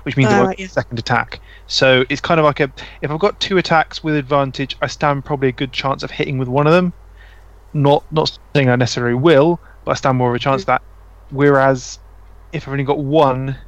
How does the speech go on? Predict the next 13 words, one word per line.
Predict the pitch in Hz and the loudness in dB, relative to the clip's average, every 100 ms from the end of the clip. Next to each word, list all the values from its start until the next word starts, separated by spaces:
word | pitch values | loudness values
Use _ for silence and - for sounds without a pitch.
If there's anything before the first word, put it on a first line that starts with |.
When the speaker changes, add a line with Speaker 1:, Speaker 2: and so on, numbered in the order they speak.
| - - - | -20 -10 -6
Speaker 1:
that | 123 | 0
half | 131 131 - | 0 0 0
my | 123 | -2
attacks, | - 135 131 - - | 0 -2 -2 -8 -12
and, | 131 123 123 - - - - | -8 -6 -8 -12 -18 -20 -6
and | 131 | -2
I'm | 123 127 | 0 0
only | 127 | -2
gonna | 120 120 | -2 0
get, | 139 | -2
I'm | 139 | -2
gonna | 143 135 | -2 0
get | 135 | 0